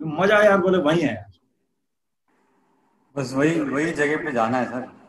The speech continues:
Speaker 1: बस एक्स वाई जेड बिजनेस। बिजनेस पता है कहाँ है? क्वेश्चन मार्क से स्टार्ट हुआ था। अ,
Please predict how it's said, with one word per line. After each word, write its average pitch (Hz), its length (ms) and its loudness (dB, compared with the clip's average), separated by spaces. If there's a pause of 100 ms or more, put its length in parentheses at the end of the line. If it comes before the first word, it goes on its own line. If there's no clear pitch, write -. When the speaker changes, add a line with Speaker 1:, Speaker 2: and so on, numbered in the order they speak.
Speaker 1:
बस - 300 -10 (240)
एक्स 180 200 -10
वाई 208 120 -2
जेड 190 200 0
बिजनेस। 156 460 -12 (800)
बिजनेस 180 260 0
पता 214 220 2
है 269 60 2
कहाँ 214 180 2
है? 110 320 -4 (880)
क्वेश्चन 220 340 2
मार्क 214 220 4
से 220 160 2
स्टार्ट 156 340 2
हुआ 135 180 4
था। 143 400 -4 (1300)
अ, 139 340 0